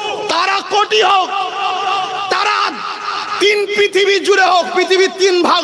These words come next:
হয়ে যাক, কোনো অসুবিধা আমাদের নাই। দুঃখ এটাই লাগে আমাদের ঘরে থাকে, আমাদের মসজিদে যায়, আমাদের সঙ্গে বসে, আমাদের কাছে আসে, মুসাফা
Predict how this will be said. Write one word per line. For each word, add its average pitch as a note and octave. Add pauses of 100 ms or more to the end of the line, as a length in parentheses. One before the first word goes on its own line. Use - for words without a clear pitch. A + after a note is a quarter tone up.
হয়ে D#4
যাক, D4+ (580)
কোনো F4 (180)
অসুবিধা F4 (100)
আমাদের D4 (140)
নাই। B3 (600)
দুঃখ G#3 (200)
এটাই F#3+ (100)
লাগে F#3 (120)
আমাদের F#3 (240)
ঘরে A3+ (100)
থাকে, - (600)
আমাদের C4+
মসজিদে F3+
যায়, C3+ (440)
আমাদের D#4+ (100)
সঙ্গে C4 (100)
বসে, F#3 (420)
আমাদের F#4+ (120)
কাছে D4 (140)
আসে, E3 (360)
মুসাফা A4